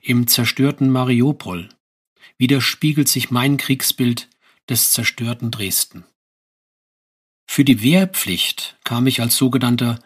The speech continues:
weißer Jahrgang nicht mehr in Frage.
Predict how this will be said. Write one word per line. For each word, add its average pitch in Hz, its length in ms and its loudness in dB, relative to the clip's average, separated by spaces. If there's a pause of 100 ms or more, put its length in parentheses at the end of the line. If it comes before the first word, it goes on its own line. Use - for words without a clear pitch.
(120)
weißer 110 540 0
Jahrgang 123 760 0 (440)
nicht 123 320 2
mehr 104 120 -6
in 120 180 -2
Frage. 85 500 -6